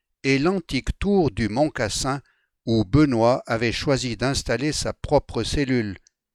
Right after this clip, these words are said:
C'est en visitant ces lieux marqués de ses pas qu'il m'est venu l'envie de relire la vie de Benoît, patron de l'Europe, et de traduire en langage plus contemporain le récit qu'en a fait le pape Grégoire le Grand,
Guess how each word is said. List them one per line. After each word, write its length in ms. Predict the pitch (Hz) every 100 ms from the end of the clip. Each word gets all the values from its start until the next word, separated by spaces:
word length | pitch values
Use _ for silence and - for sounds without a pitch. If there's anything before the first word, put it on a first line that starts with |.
| _ _ _ _
C'est 300 | - 127 113
en 80 | 104
visitant 560 | 98 123 123 127 131 120
ces 240 | - 113
lieux 240 | 101 104 101
marqués 420 | 120 120 - 131
de 120 | 110
ses 240 | 90 113
pas 400 | 92 - 123 151 - _
qu'il 200 | - 135
m'est 140 | 147
venu 300 | 143 151 156
l'envie 580 | 139 127 156 190 139 175
de 120 | 151
relire 500 | 123 110 175 151 131
la 120 | 113 107
vie 180 | 139
de 100 | 117
Benoît, 440 | 107 110 110 117 131 _ _ _ _ _
patron 420 | 147 156 - 143 120
de 100 | 104
l'Europe, 480 | 104 101 120 - - _ _ _ -
et 140 | 135
de 140 | 131 135
traduire 560 | - 160 151 214 190 -
en 200 | 131 120
langage 580 | 104 131 165 127 117 95
plus 220 | - -
contemporain 800 | - 156 160 - 107 110 101 131 143 _ _ _ _ _
le 160 | 123 147
récit 400 | 151 147 - 202
qu'en 200 | 135 123
a 100 | 113
fait 220 | - 139
le 120 | 117
pape 380 | - 120 110 107
Grégoire 640 | 98 110 156 147 131 117
le 140 | 110 104
Grand, 340 | 92 113 123